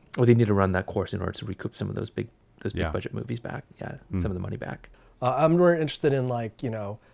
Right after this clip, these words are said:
Speaker 3: South by Southwest shutting down, Cannes Film Festival shutting down for the first time.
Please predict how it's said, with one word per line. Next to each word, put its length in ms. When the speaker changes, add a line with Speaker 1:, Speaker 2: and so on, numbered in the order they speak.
Speaker 3:
South 220
by 100
Southwest 400
shutting 240
down, 300
Cannes 220
Film 160
Festival 480
shutting 260
down 160
for 100
the 80
first 260
time. 300